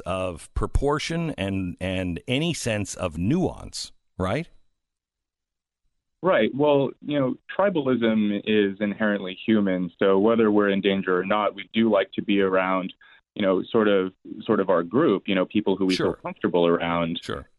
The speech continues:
Speaker 2: Um, but when we are in danger, we are more likely to, to seek people who think like us, who behave like us, and to sort of denigrate people who we're afraid of or who don't agree with us.
Speaker 1: So tell me what happened to you in twenty sixteen while you were an undergrad at Yale.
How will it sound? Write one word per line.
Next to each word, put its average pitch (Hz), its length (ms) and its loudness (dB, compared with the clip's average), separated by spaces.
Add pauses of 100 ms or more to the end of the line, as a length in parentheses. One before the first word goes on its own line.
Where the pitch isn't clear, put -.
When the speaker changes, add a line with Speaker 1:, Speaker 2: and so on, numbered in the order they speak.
(100)
Speaker 2:
Um, 95 460 0
but 104 180 2
when 120 200 2
we 123 100 6
are 113 140 4
in 98 140 -4
danger, 101 460 -6
we 92 140 -4
are 101 160 2
more 95 220 -2
likely 90 420 -2 (140)
to, 87 400 -2
to 90 180 2
seek 104 220 2
people 87 340 0
who 85 220 2
think 92 260 0
like 90 240 2
us, 87 300 2 (200)
who 85 280 0
behave 85 320 -2
like 85 260 0
us, 85 280 2 (260)
and 85 440 -4 (640)
to 92 280 4
sort 95 240 0
of 85 120 -8
denigrate 92 540 0
people 87 420 -2
who 85 400 2
we're 85 320 2
afraid 104 400 0
of 92 240 2
or 85 100 -2
who 95 100 -4
don't 87 200 -2
agree 82 220 -6
with 80 160 -10
us. 69 200 -4 (360)
Speaker 1:
So 160 180 -2
tell 196 180 0
me 226 160 0
what 170 160 0
happened 127 380 0
to 117 100 -2
you 107 200 -2
in 90 100 -2
twenty 110 240 -2
sixteen 101 520 -6
while 104 160 -4
you 98 120 -8
were 92 100 -4
an 98 80 -4
undergrad 92 420 -6
at 85 60 -8
Yale. 78 460 -12